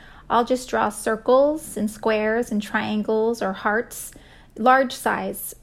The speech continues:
uh, circles and squares on the pavement, sort of spaced out, and then we'll walk through them or around them or run through them. And he seems to really enjoy that.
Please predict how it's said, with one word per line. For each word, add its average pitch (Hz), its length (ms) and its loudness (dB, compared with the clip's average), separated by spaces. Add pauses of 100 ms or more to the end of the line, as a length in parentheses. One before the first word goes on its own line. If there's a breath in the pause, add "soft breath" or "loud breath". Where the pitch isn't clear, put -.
uh, - 340 -8
circles 214 500 -2
and 208 120 -2
squares 208 560 -4
on 208 460 -4
the 208 80 -6
pavement, 226 600 -2 (160)
sort 233 280 -2
of 202 100 -4
spaced - 460 -2
out, 226 340 2 (460 loud breath)
and 220 180 2
then 220 220 0
we'll 208 220 2
walk 220 380 0 (260)
through 247 360 2
them 226 480 0
or 196 320 -2
around 226 360 2
them 226 260 -2
or 202 180 0
run 226 280 0
through 214 340 -4
them. - 320 -12
And 208 220 -2
he 233 140 0
seems 254 300 -2
to 240 140 -2
really 214 300 2
enjoy 202 400 -4
that. - 300 -8